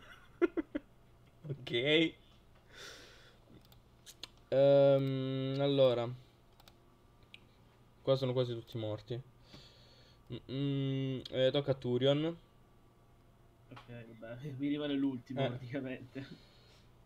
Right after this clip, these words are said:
Speaker 1: Eh, no, non colpisci.
Speaker 2: Però stavolta mi conta anche una mod che non capisco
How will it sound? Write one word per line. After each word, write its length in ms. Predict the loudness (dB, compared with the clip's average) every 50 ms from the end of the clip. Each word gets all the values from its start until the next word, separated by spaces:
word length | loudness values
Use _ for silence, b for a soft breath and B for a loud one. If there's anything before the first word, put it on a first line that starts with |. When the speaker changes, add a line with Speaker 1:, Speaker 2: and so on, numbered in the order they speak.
| -14 -2
Speaker 1:
Eh, 640 | 2 4 6 6 6 6 6 4 4 4 4 4 2 0
no, 460 | -2 -2 -2 0 2 2 2 2 2
non 180 | 2 0 0
colpisci. 720 | 0 0 -2 -2 -2 -4 -4 -4 -4 -6 -4 -6 -6 -6 -8 -12 -20 -20 -20 -20 -20 _ -20 -20 _ -20 -20 -20 -20 -20 -20 -20 -20 -20 -20 -20 -20 -20 -20 -20 -20 -20 -20 -20 -20 -20 -20 -20 -20 -20 -20 -20
Speaker 2:
Però 240 | -18 -16 -16 -16
stavolta 460 | -16 -14 -12 -10 -10 -10 -10 -10 -12 -12
mi 160 | -12 -10 -10
conta 260 | -10 -12 -12 -12 -12
anche 160 | -12 -12 -12
una 160 | -12 -10 -10
mod 240 | -10 -10 -10 -10 -10 -12 -14
che 80 | -14 -12
non 140 | -14 -14 -12
capisco 240 | -12 -12 -14 -14